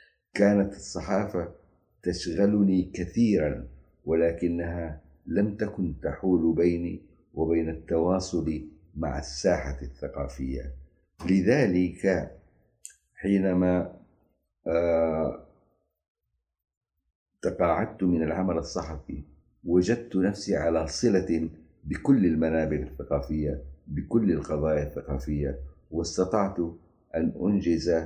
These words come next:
خلال، آه، ست سنوات من التقاعد ما لم أنجزه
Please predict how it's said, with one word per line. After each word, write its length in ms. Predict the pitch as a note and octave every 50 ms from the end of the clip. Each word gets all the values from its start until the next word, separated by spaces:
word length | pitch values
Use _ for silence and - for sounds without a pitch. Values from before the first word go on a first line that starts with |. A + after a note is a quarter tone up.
| E2 - - _ _ _ _ _ _ - -
خلال، 640 | F2 F2 E2 F2+ F2 E2+ E2+ E2 E2 D#2+ D#2+ D#2+ - - _ _ _ _ _ _ _ _ _ _ _ _ - -
آه، 440 | D2+ D#2 D#2+ D#2+ D#2+ - - - - - _ _ _ _ _ _ _ - - _ _ _ _ _ _ _ _ _ _ _ _
ست 360 | - - - A2+ G#2+ - -
سنوات 640 | F#2 F2 - F2 E2 D#2+ D#2+ D#2+ D#2+ D#2+ D#2+ D#2 - - - - _ _ _ _ _ _ _ _ _ _ _ _ _ _ _ _ _ _ _ _ _ _ -
من 200 | D2 D#2+ E2 E2
التقاعد 680 | E2 D#2+ - F2+ - - F2+ E2+ D#2 - - E2 - - - - _ _ _ -
ما 360 | E2 E2+ F2+ G2 G#2+ G#2 G2
لم 300 | F2+ F2+ G2+ G#2+ G2 F2 -
أنجزه 680 | E2+ F2+ F2+ D#2+ F2 F2+ D#2 D2+ F2 D2+ D#2 E2+ E2+ E2+